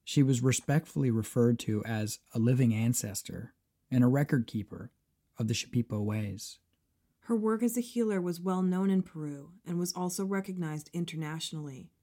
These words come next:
Speaker 2: People would travel from all over the world to get an opportunity to heal with her at her home in an area known as Victoria Gracia, which is the territory of the Shipibo Kanibo people.
Speaker 1: Apparently, what struck most people about her was that she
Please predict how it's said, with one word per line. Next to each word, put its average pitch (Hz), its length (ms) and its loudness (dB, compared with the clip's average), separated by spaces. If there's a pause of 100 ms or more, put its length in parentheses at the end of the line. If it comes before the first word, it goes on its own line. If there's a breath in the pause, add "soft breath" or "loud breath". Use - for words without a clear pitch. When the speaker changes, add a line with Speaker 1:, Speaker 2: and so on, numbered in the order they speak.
(260)
Speaker 2:
People 226 300 0
would 247 160 0
travel 185 420 -2
from 165 240 -6
all 196 300 0
over 202 240 -4
the 202 100 -2
world 175 440 -4
to 160 80 -4
get 160 180 -6
an 165 100 -2
opportunity 180 600 -4
to 170 100 -8
heal 202 320 -6
with 208 200 -6
her 190 120 -4
at 165 120 -4
her 156 100 -6
home 185 420 -4
in 185 80 -2
an 165 160 -4
area 180 300 -4
known 165 260 0
as 160 120 -4
Victoria 165 500 -6
Gracia, 165 640 -8 (300)
which 190 180 0
is 196 140 2
the 202 80 0
territory 214 680 0
of 180 160 -6
the 170 60 -2
Shipibo 185 680 -2
Kanibo 160 560 0
people. 151 540 -10 (480)
Speaker 1:
Apparently, 170 400 6
what 151 200 2
struck - 440 0
most 110 280 0
people 117 260 0
about 107 300 -2
her 110 260 -2
was 104 340 -2
that 117 140 -4
she 117 220 0